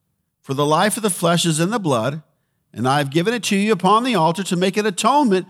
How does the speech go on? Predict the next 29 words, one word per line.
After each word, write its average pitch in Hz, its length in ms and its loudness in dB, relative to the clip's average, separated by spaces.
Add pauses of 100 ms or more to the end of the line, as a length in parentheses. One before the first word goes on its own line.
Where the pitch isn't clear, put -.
(140)
for 175 160 -2
your 170 140 2
souls, 160 640 -2 (280)
for 175 200 0
it 165 80 2
is 156 100 0
the 151 100 0
blood 175 360 4
that 185 100 2
maketh 165 320 0
an 160 100 0
atonement 135 480 -2
for 117 120 -14
the 107 100 -14
soul." 92 400 -12 (600)
Check - 180 -12
this 143 200 -4
out. 87 220 -10 (760)
Now, 165 340 0
we 196 280 -2
are 160 200 -2 (100)
currently, 156 640 -4 (440)
uh, 107 360 -8 (1600)
in 139 220 -2
the 147 60 -2
book 160 200 -8
of 139 80 -12
Leviticus, 147 600 -10 (260)
right? 123 280 -8